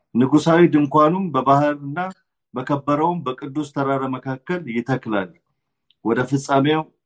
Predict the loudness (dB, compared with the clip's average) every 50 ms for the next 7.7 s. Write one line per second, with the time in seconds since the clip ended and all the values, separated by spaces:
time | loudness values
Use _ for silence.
0 | -10 -10 -8 0 2 4 4 4 4 2 0 0 0 -2 -4 -4 -4 -8 _ _
1 | _ _ -2 0 2 2 2 4 4 4 4 4 2 0 0 0 -2 -2 -2 -2
2 | -2 -2 -2 -2 -4 -6 -6 -8 -8 -4 -2 -2 -2 -2 _ _ _ _ _ -2
3 | 2 2 2 2 2 2 2 0 0 -2 -6 -14 _ _ _ _ _ _ _ _
4 | _ _ _ -12 -10 -10 -8 -8 -8 -8 -8 -8 -6 -4 -4 -4 -4 -4 -6 -6
5 | -6 -8 -8 -8 -8 -8 -6 -6 -6 -6 -8 -10 -10 -8 -8 -8 -6 -6 -6 -4
6 | -2 0 0 0 0 -2 -2 -6 -12 _ _ -2 -2 -2 -2 -2 -2 -2 0 2
7 | 2 2 2 2 2 2 2 2 0 0 0 0 -2